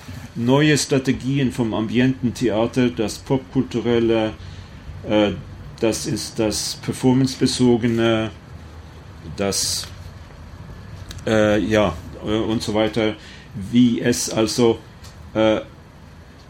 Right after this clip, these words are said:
von vielen Leuten, äh, verwendet wird, auch in den Institutionen. Und wenn es so, äh, geht, dann nenne ich es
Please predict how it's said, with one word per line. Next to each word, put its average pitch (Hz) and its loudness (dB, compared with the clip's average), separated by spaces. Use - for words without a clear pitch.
von 117 0
vielen 147 6
Leuten, 117 4
äh, 110 -2
verwendet 117 2
wird, 135 2
auch 120 4
in 113 2
den 107 0
Institutionen. 131 2
Und 113 -2
wenn 120 2
es - -2
so, 156 4
äh, 107 0
geht, 135 2
dann 123 2
nenne 117 2
ich - -4
es - -4